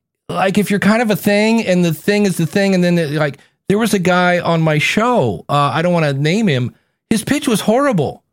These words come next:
It was awful. I was like, "Nobody wants to listen to this after you describe it." So, uh, yeah, I'm sorry. So let's, let's, let's hear your, your,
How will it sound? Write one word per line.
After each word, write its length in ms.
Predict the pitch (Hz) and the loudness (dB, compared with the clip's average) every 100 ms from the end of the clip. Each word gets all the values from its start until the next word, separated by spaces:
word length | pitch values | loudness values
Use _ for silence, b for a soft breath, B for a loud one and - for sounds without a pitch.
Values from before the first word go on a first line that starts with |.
| - | -6
It 60 | 214 | -4
was 140 | 226 - | -4 0
awful. 320 | 220 269 214 | 0 2 2
I 60 | 175 | 2
was 100 | 165 | 2
like, 120 | 160 | 2
"Nobody 400 | 185 262 269 208 | 2 2 2 2
wants 260 | 190 185 | 2 0
to 100 | - | 0
listen 300 | 165 202 185 | 0 0 0
to 60 | 147 | 0
this 240 | 131 123 | 0 -2
after 320 | - 147 147 151 | -2 -4 -2 0
you 100 | 135 | 0
describe 480 | 120 - 170 160 101 | -2 -2 0 0 -2
it." 120 | 104 | -4
So, 380 | - 143 135 127 B B B | -4 -2 -2 -2 B B B
uh, 420 | 131 127 120 - - - - | 0 2 0 -4 -12 -10 -4
yeah, 260 | 214 160 | -2 -2
I'm 180 | 123 160 | -2 -2
sorry. 300 | 202 147 117 | 0 0 0
So 180 | 123 147 | 0 -2
let's, 200 | 151 190 | -2 -2
let's, 360 | 175 185 - - | -4 -6 -8 -6
let's 360 | 156 160 - | -2 -2 -2
hear 200 | 165 175 | 0 2
your, 360 | 165 151 135 123 | 2 0 0 -2
your, 380 | 131 127 120 113 | -4 -2 -2 -6